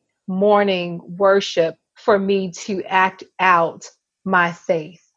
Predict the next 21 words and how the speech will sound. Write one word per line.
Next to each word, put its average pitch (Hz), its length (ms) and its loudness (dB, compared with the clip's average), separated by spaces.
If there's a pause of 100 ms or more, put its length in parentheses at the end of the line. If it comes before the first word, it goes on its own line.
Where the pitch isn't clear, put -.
(140)
There 226 200 4
have 202 80 -4
been 180 380 -2
many 240 440 -2
conversations 170 1000 -4
that 170 180 2
you 196 320 -2
and 170 120 -2
I 170 600 0 (340)
have 160 200 -4
had 175 680 -2
about 170 380 0
so 269 440 -2
many 175 400 -6
things 165 600 -4 (380)
that 180 480 2 (280)
have 190 260 2
caused, 170 920 0 (280)
in 190 120 -4
some 208 320 -2
areas, 180 480 -2